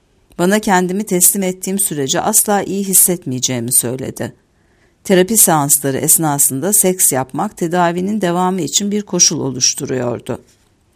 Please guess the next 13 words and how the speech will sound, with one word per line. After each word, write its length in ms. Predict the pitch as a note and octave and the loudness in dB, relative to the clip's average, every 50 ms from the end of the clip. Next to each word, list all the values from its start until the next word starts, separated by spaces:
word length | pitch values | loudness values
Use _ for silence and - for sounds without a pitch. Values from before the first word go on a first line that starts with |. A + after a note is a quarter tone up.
| _ - - _ _ - - - _ | _ -20 -20 _ _ -20 -20 -14 _
Altı 280 | - F3 F3+ F#3 - C4+ | 4 4 4 4 4 2
ay 160 | B3+ A#3 A3 | 2 2 2
sonra 300 | G#3+ - F#3 F3 F3+ F#3+ | 2 0 0 0 -2 -2
tedavinin 640 | F#3+ - F3+ E3 E3+ E3 E3 E3 E3+ E3+ F3 F3+ F3 | 0 0 2 4 6 4 4 4 2 0 0 0 -2
bittiğini 460 | F3 F3 - - - D#3+ D#3+ E3+ F3 | -2 -4 -6 -2 -2 0 0 0 0
ve 140 | F3+ D#3+ D#3 | 0 2 2
benim 220 | F3 F#3 G3 F#3+ | 2 2 0 0
için 220 | D#3+ - - - | -2 -2 -2 -2
yapabileceği 600 | D#3 D3+ D3+ F3+ E3+ D#3+ E3 D#3 D3+ D3 - D#3 E3+ | -2 -2 -2 -2 -2 -2 -4 -4 -4 -4 -2 -2 -2
hiçbir 300 | F#3 F3+ - - A3+ A3 | -2 -4 -2 -2 0 2
şey 260 | - - F#3 F#3 - | 2 2 2 0 0
olmadığını 580 | - D3+ C#3+ C#3 C3 B2 A#2+ - A#2 A2+ A2+ A#2 | -2 -2 -2 -2 -2 -4 -4 -6 -6 -6 -4 -4
söyledi. 640 | - - B2 A2 A#2 - A#2+ - - G#2 G#2+ - | -2 -2 -2 -4 -4 -6 -6 -6 -8 -10 -12 -12